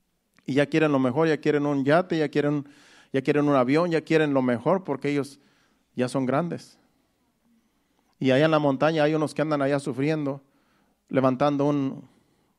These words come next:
una obrita pequeñita, ¿y usted cree que Dios no tiene cuidado de ellos también? Como tenemos al hermano Pedrito, que me ha estado mandando videos. Un día estuvo a mandar, voy a poner un video en la pantalla, porque ya la obra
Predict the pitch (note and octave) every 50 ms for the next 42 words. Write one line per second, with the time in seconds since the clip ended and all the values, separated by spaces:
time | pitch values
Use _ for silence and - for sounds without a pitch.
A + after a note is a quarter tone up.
0 | _ - D3 D3 C#3+ C3 C3+ D3 D3+ D3+ D3+ C3 - C3+ B2+ C3+ C3 C#3 D3+ D#3+
1 | D#3+ - C#3+ C3 B2+ - _ _ _ _ _ _ _ _ - B2 A#2+ - - C#3
2 | C#3 C#3+ C3 C#3 B2+ B2 C3+ C3+ C3+ B2+ C3 - C3 C3 C3+ B2+ A#2 B2 - _
3 | _ _ - A#2+ A#2 B2 B2 A#2+ A#2 A2+ A2+ A2+ G#2+ - - A2+ G#2+ A2 C3+ E3+
4 | - _ _ _ _ _ _ _ _ _ _ _ _ _ _ _ _ _ _ _
5 | _ _ _ _ _ _ _ _ _ _ _ - B2+ B2 A#2+ - B2+ C3+ C#3+ C3+
6 | B2+ B2 B2+ C3 C3+ C3+ B2+ C3 B2 A#2+ A#2+ B2+ D3+ E3 - D3 - - C3 B2
7 | B2 B2+ B2+ B2+ - B2+ B2+ B2+ B2 - A#2+ B2 A#2+ C3 C3 B2+ A#2+ A#2+ B2+ C#3+
8 | E3 D3+ - D#3+ D3 C#3+ C3+ C#3 D3 D3 C#3 C3+ B2+ B2+ B2+ C3+ C3 - C#3 C3+
9 | B2+ B2+ B2+ B2+ C3 C3 B2 B2+ B2 B2+ B2+ B2+ A#2+ - A#2 A#2 A#2 - D#3 E3
10 | D#3 C#3 - C3+ B2+ - B2+ C3 C3 C3+ C#3 C#3 C#3+ C#3+ C#3+ C3 B2 A2 - -